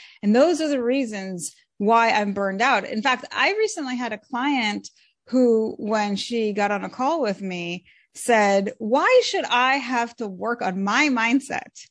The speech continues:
when it's really the industry that's the problem?" Right? And so it was kind of interesting when we did a little exercise, and within, you know, about thirty seconds,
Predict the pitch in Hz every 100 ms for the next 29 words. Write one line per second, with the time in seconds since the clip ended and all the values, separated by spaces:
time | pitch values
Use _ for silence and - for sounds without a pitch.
0 | _ _ - 226 226 214 190 - 202 220
1 | 220 208 196 180 180 _ _ _ - 226
2 | 320 403 285 - - 196 185 175 - -
3 | 175 165 - - - - - _ _ _
4 | - 175 220 262 - _ - 226 226 -
5 | 226 214 208 - 220 220 208 196 202 -
6 | _ _ - 240 226 214 233 262 262 294
7 | 277 220 208 196 208 208 202 196 233 -
8 | 254 254 254 240 240 240 247 233 - 190
9 | 185 180 180 185 - _ _ _ _ _
10 | 208 220 - 226 214 208 196 202 220 196
11 | 180 175 180 180 - - _ 214 208 202
12 | - 214 202 190 185 170